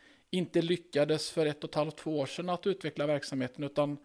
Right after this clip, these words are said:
ta vara på de här kreativa krafterna som kommer underifrån i åldern.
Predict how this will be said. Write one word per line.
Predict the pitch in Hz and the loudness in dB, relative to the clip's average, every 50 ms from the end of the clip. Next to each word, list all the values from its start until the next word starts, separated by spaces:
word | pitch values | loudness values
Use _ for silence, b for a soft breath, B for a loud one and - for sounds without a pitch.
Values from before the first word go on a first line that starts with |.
| b b b b b b b | b b b b b b b
ta | - 165 | 0 2
vara | 156 180 170 135 131 147 | 4 6 6 6 6 4
på | 147 - 202 | 4 4 4
de | 196 202 202 | 4 4 4
här | 190 180 170 156 147 139 139 - | 4 4 4 4 2 -2 -10 -10
kreativa | - - 175 170 143 143 147 165 151 151 143 | -4 -2 0 2 2 2 0 0 0 0 -2
krafterna | - - 160 151 - - - 147 143 | 0 0 -2 -2 -2 -6 -6 -6 -4
som | - 170 143 | -4 -6 -4
kommer | - 160 147 143 143 | -2 0 0 0 0
underifrån | 147 143 139 135 135 131 - - 165 160 165 | 0 0 0 -2 -4 -4 -4 -2 -2 0 0
i | 175 | 0
åldern. | 165 147 135 139 135 135 135 | 0 0 0 0 -2 -2 -4